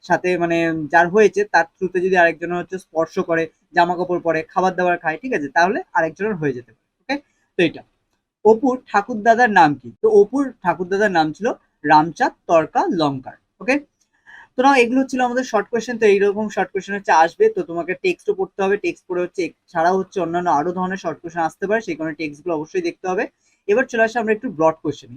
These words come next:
কি বলেছে দেখো, "বিশালাক্ষী দেবী কোন বংশের প্রতিষ্ঠিত দেবতা?" একটু আগেই আমরা পড়লাম যে অপুদের বাড়ির কাছাকাছি বনের মধ্যে মজা পুকুরের পাড়ে রাঙা মন্দিরের দেবী বিশালক্ষী ছিলেন গ্রামের মজুমদার বংশের, কারণ মজুমদাররা কি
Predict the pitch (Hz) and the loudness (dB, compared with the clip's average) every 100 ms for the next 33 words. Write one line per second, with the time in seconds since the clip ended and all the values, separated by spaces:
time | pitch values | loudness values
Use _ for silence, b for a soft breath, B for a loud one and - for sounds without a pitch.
0 | - 240 240 240 226 277 180 - 240 247 | -2 0 2 2 0 -4 -6 0 2 0
1 | - 214 175 170 196 - _ _ 240 254 | -2 0 2 2 0 -8 _ _ 0 2
2 | 220 185 180 240 254 175 156 147 190 214 | 2 2 0 -2 -2 -4 -8 -10 -4 -2
3 | 170 123 123 - 185 208 190 208 202 208 | 0 -2 -8 -12 -4 0 2 2 0 -2
4 | 196 185 240 - _ _ 190 190 202 220 | 0 0 0 -4 _ _ 4 4 2 2
5 | 233 170 196 208 180 185 190 214 156 160 | 4 6 4 2 2 0 -4 -4 -2 0
6 | 196 190 160 139 233 202 156 156 208 208 | 0 -2 -4 -2 -4 -2 -4 0 -2 -2
7 | 185 196 202 - 160 214 160 151 160 214 | -4 0 0 4 4 4 2 4 4 0
8 | 220 214 196 170 220 - _ _ 151 190 | -2 -4 -4 -2 -4 -6 _ _ 2 2
9 | 220 180 202 196 - 226 208 247 160 156 | 2 -4 -4 -4 -6 -10 -8 -6 2 2
10 | 165 233 165 165 170 208 214 226 220 165 | 2 -4 -6 -6 -6 -4 2 4 4 2
11 | 135 131 _ - 175 170 165 190 196 208 | -4 -8 _ -8 -6 -6 -6 -6 -2 2
12 | 202 214 - 233 | 2 0 -4 -14